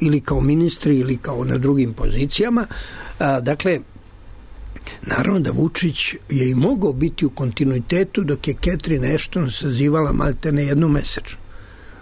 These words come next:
Promenila se taktika. Mogherini saziva s vremena na vreme.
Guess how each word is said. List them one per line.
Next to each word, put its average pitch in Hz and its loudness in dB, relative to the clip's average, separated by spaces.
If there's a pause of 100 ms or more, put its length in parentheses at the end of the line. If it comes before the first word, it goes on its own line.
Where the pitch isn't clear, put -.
(100)
Promenila 123 2
se - -2
taktika. - -8 (100)
Mogherini 135 2
saziva 180 0
s - -8
vremena 185 0
na 240 2
vreme. 254 2